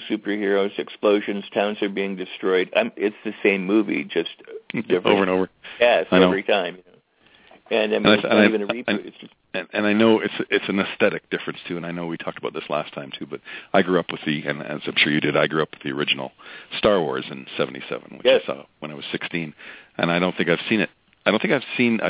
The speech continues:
Speaker 2: definitely haven't seen the new version of it, but the new generation has grown up with this kind of C G I quality stuff that I think looks more realistic to them than it does to us.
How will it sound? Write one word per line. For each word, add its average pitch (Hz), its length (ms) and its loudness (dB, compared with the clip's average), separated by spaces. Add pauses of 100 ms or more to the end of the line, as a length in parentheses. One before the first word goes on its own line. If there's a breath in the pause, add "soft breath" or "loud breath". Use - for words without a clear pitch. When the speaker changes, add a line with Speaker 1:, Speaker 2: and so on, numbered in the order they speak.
(140)
Speaker 2:
definitely 117 280 0
haven't 90 220 -2
seen 98 180 -2
the 78 100 -4
new 80 300 -4
version 87 340 -2
of 67 160 -6
it, - 160 -8
but 78 160 0 (720 loud breath)
the 104 80 2
new 110 180 6
generation 98 580 0
has 85 180 -8
grown 90 260 0
up 85 180 -2
with 80 200 0
this 76 100 -2 (120)
kind 85 180 -4
of 73 60 -10 (540)
C 90 100 0
G 78 220 -4
I 80 440 -2 (340)
quality 82 440 2
stuff - 280 0
that 78 120 0
I 78 60 0
think 85 220 -4
looks 87 280 0 (600)
more 92 220 4
realistic 90 640 2
to - 120 -8
them 80 240 -8
than 78 80 -10
it 73 100 -14
does 76 200 -2
to - 100 -8
us. 95 140 -2